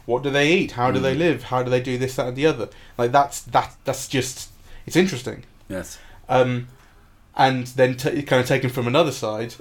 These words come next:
Speaker 1: uh, it's interesting to see something that is not normally represented, but that you recognise
Speaker 2: Yes.
Speaker 1: being represented,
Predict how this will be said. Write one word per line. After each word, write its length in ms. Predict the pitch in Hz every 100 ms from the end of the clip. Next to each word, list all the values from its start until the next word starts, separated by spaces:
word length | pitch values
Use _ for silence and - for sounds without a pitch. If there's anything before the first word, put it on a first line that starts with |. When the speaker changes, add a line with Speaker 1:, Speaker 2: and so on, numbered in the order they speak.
| -
Speaker 1:
uh, 180 | 120 117
it's 160 | 120
interesting 420 | 127 120 120 123 117
to 120 | 120
see 220 | - 131
something 280 | 120 127 113
that 120 | 120
is 120 | 120 117
not 180 | 127 131
normally 220 | 131 123
represented, 560 | 117 123 117 107 127
but 140 | 139 117
that 80 | 123
you 180 | 123 117
recognise 720 | 123 127 110 104 101 107 98
Speaker 2:
Yes. 400 | 95 85 82 - -
Speaker 1:
being 240 | 131 131 120
represented, 680 | - 120 110 107 - 101